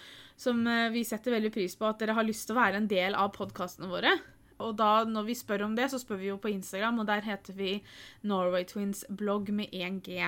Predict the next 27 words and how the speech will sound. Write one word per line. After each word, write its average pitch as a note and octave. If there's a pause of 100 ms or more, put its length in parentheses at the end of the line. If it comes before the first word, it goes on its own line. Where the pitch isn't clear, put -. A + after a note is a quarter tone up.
(360)
Så -
hvis A3
dere A3
har A3+
lyst A3
til -
å B3
være G3
med G3
i A3
fremtidige, A3
eller A3+
komme A#3+
med G#3+
innspill G3+
til G#3
fremtidige A3
podcaster, G3+
så A#3+
følg G3
oss G3
der. F3 (540)
Når A#3
det C4
kommer A3+
til C4
julefavoritter, F#3+